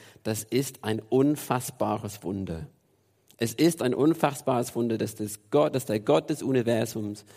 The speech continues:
seine Hand auf uns hat und dass er uns liebt wie ein Vater. Aber das ist erst die erste Strophe.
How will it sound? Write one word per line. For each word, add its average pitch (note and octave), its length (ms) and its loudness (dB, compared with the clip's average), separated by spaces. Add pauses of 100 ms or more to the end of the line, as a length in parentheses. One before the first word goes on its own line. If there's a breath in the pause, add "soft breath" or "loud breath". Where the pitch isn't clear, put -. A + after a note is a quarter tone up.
(220 loud breath)
seine A#2+ 520 2
Hand A#2 300 -2
auf G#2+ 200 -2
uns G#2 360 -6
hat G2+ 240 -6 (380 soft breath)
und G2+ 200 -4
dass A2+ 200 2
er A2+ 320 2
uns A2+ 200 -2
liebt G2 460 -2 (380)
wie A3 140 0
ein G3 180 -4
Vater. F3 500 -6 (960 soft breath)
Aber A#2 140 2
das D3 200 2
ist E3+ 140 2
erst B2+ 600 0
die - 60 -2
erste E3 380 2
Strophe. C#3+ 540 0